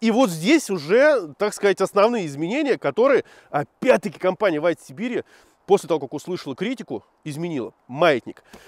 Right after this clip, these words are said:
В задней подвеске установили маятниковую подвеску с вот такими вот пружинными, м, амортизирующими, можно так сказать, элементами. Плюс везде,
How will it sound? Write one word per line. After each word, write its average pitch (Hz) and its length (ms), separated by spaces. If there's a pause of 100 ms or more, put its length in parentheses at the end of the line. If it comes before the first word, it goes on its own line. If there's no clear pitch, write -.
(120)
В - 40
задней 208 300
подвеске 233 540
установили 170 500
маятниковую 160 600
подвеску 156 600
с - 320
вот 175 240
такими 180 300
вот 135 180
пружинными, 170 680 (540)
м, 135 580
амортизирующими, 170 880
можно 123 200
так 135 140
сказать, - 200
элементами. 180 640 (160)
Плюс 220 480 (320)
везде, 175 580